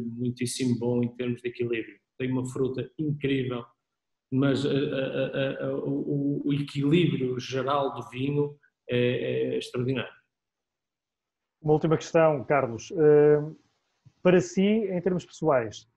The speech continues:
Speaker 2: o que é que acaba por ser mais desafiante? Fazer um, um vinho do Porto, no Noval,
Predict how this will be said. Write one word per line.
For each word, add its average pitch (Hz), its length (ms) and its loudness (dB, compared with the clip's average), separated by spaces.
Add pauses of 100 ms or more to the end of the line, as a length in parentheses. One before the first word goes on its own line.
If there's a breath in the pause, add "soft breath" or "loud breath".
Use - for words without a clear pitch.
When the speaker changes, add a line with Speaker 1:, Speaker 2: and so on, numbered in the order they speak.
(460)
Speaker 2:
o 160 60 -10
que 175 80 -4
é 196 60 4
que 180 60 0
acaba 170 220 4
por 165 80 -8
ser 160 160 2
mais 151 200 2
desafiante? 131 540 -4
Fazer 139 260 0
um, 131 420 -8 (380)
um 131 100 -6
vinho 147 220 0
do 143 80 -2
Porto, 165 360 2
no 151 140 -4
Noval, 156 420 4